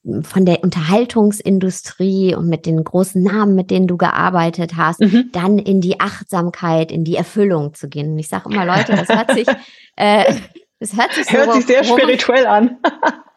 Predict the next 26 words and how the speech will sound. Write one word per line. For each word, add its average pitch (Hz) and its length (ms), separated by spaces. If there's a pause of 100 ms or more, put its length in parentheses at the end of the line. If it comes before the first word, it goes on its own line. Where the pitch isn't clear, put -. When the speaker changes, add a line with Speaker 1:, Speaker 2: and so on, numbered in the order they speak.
(240)
Speaker 1:
hört 359 140
sich 330 120
so 285 100
romantisiert 262 800
an, 240 260 (320)
aber 214 300
eigentlich 262 560
habe 254 160
ich - 80
gar 233 160
nicht 233 200
viel 202 160
anders 359 440
gemacht. 185 320
Beides 277 440
ist - 200
ein 196 180
Business 226 600 (340)
und 220 140
ich 214 120
habe - 140 (480)
auch 214 200
schon 240 580 (340)
in 214 240
der 185 240
Musikindustrie, 226 1200